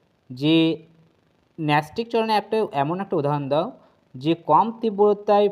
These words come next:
ফুল ফোটে এবং বেশি তীব্রতায় বুতে যায়, এমন একটা নেক্সট উদাহরণ, পদ-, ফুলের একটা উদাহরণ, সেটাও আমরা এখান থেকে দিতে পারি। এবারে চলে আসি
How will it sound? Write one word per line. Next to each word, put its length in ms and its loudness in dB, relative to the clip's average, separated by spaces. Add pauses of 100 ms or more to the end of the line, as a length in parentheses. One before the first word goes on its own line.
ফুল 240 0
ফোটে 500 -4 (220)
এবং 340 -2
বেশি 320 -10
তীব্রতায় 360 -4
বুতে 260 -6
যায়, 180 -4 (100)
এমন 260 -6
একটা 580 -8 (340)
নেক্সট 240 -6
উদাহরণ, 580 -8
পদ-, 300 -6
ফুলের 300 0
একটা 180 -6
উদাহরণ, 440 -12 (420)
সেটাও 220 -2
আমরা 180 -4
এখান 300 -12
থেকে 180 -8 (280)
দিতে 240 -14
পারি। 260 -18 (3250)
এবারে 320 2
চলে 240 4
আসি 280 0